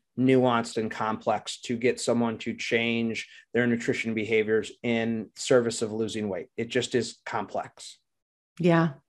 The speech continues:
Speaker 2: Well, food has such a complex role in our
Speaker 1: Yes.
Speaker 2: life. You know, it is family, it is culture.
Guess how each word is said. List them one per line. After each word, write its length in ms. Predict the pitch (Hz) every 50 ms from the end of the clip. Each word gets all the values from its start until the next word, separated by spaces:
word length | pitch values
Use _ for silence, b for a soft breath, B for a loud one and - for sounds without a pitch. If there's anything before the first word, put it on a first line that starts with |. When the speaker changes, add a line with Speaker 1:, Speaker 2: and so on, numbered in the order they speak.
| _
Speaker 2:
Well, 120 | 220 262 247
food 460 | 254 - - - 311 320 339 349 269
has 300 | 233 196 170 190 190 180
such 180 | - 190 -
a 20 | 175
complex 720 | - - - 160 156 165 160 - - 131 131 - - - 139
role 340 | 135 139 151 175 185 160
in 120 | 139 151 151
our 120 | 143 143 143
Speaker 1:
Yes. 80 | 139
Speaker 2:
life. 300 | 143 131 139 - - -
You 80 | 170 160
know, 260 | 160 160 165 175 170
it 200 | - 175 175 175
is 320 | - 175 175 170 160 - B B B B B B B B B _
family, 840 | - - - - 196 185 185 185 180 180 175 170 170 170 165 - -
it 180 | 175 175 170 - -
is 400 | 165 170 165 165 160 156 - - - _ -
culture. 840 | - - - - 156 156 151 - - - 170 165 156 160 160 151 B